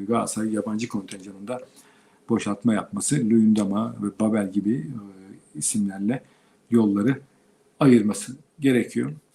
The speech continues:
Evet, e, Ajans bin dokuz yüz beşin, e, bugün, e, bu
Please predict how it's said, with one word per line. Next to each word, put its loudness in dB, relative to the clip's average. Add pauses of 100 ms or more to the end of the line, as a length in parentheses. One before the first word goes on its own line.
(580)
Evet, 4
e, -4
Ajans 0
bin 0
dokuz -2
yüz -6
beşin, -2
e, -2
bugün, 6
e, -10
bu -12